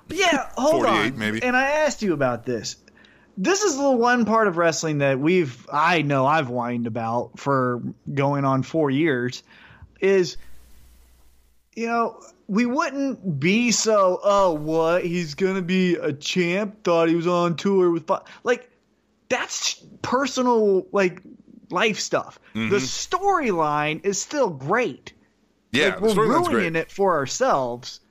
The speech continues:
Speaker 1: because
Speaker 2: Because we
Speaker 1: we know
Speaker 2: know,
Speaker 1: that he's
Speaker 2: yeah.
Speaker 1: going on tour with Fozzy.
Speaker 2: Right.
Speaker 1: Like,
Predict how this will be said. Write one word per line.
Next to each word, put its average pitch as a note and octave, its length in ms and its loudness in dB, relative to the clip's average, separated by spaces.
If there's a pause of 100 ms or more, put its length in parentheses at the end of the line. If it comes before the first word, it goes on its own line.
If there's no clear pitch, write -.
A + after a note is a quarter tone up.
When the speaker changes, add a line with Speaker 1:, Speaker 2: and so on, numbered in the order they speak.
(280)
Speaker 1:
because D#3 1120 0 (1500)
Speaker 2:
Because F#3+ 300 2
we G#3 60 2
Speaker 1:
we G#3 80 2
know F#3+ 100 4
Speaker 2:
know, A2 120 2 (120)
Speaker 1:
that E3+ 60 0
he's F3 100 -2
Speaker 2:
yeah. G#3 60 2
Speaker 1:
going F3 280 0
on D3 200 0
tour E3+ 240 0
with C3+ 180 -2
Fozzy. C#3 540 -2 (120)
Speaker 2:
Right. - 200 0
Speaker 1:
Like, G#3+ 220 0